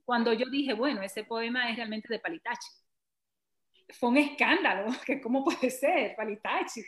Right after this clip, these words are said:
Digo yo, "Bueno, el poeta que tú estás, mira, eso que tan, esa línea que tanto te gustó fue de,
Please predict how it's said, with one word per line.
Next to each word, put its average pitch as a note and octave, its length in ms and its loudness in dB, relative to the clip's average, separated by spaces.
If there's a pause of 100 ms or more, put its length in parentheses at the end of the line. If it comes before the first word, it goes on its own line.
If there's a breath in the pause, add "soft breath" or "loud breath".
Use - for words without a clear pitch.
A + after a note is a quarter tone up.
(300 loud breath)
Digo C4+ 160 2
yo, B3 140 4
"Bueno, D4 180 4
el C#4 100 2
poeta A#3+ 280 0
que D#4+ 80 -4
tú C#4+ 80 -8
estás, C#4+ 180 4
mira, C4 300 4
eso D#4+ 280 0
que E4 120 -2
tan, C4 240 2
esa D#4+ 240 2
línea C#4 400 4
que A3 100 -2
tanto A#3 300 0
te C4+ 80 -2
gustó C4 320 -2
fue A3+ 180 -2
de, A3+ 340 2